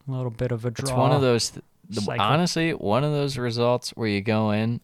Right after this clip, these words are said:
Speaker 2: and it's like, it looks bad on paper and it looks bad coming out of it.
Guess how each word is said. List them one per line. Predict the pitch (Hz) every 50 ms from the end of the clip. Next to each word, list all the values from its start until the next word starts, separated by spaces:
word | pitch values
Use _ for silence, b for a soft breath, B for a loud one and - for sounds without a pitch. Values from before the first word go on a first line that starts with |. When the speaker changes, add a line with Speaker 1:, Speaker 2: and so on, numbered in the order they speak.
| _ _ -
Speaker 2:
and | 95 98 98 95
it's | 92 - - -
like, | - 87 - -
it | 104 104 90
looks | 95 110 113 - -
bad | - 110 98 101 107 107
on | 98 90 92
paper | - - 104 107 - - 117 117 -
and | - 92
it | 90
looks | 90 104 101 -
bad | - 101 98 95 98 101 101 - - _ _ _ -
coming | - 104 95 95 90
out | 87 92 - 101
of | 101
it. | 117 117 113 -